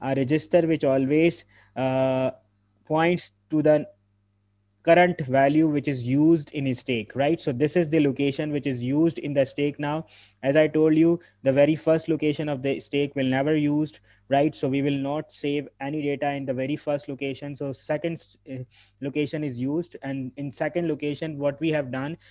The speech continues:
we have saved the value of, current value of program counter.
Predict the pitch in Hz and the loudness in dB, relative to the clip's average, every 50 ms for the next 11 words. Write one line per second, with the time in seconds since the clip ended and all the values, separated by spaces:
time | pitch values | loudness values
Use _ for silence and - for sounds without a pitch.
0 | _ _ _ - 147 151 147 151 156 147 - - - 147 147 151 156 143 151 139 | _ _ _ -2 -2 0 0 0 -2 -2 -4 -8 -6 -4 -4 -4 -2 -2 -2 -2
1 | 131 131 127 127 135 139 139 131 135 131 - - _ - 147 151 156 160 147 127 | -2 -2 -2 -2 -4 -4 -2 -4 -4 -6 -8 -12 _ -4 -4 -2 -2 -4 -4 -4
2 | 131 123 123 127 131 131 123 - - 123 117 120 127 127 127 123 123 123 123 123 | -4 -4 -2 -4 -4 -6 -8 -8 -10 -10 -8 -6 -6 -6 -6 -6 -8 -8 -8 -8
3 | 123 120 151 160 170 | -6 -6 -6 -8 -8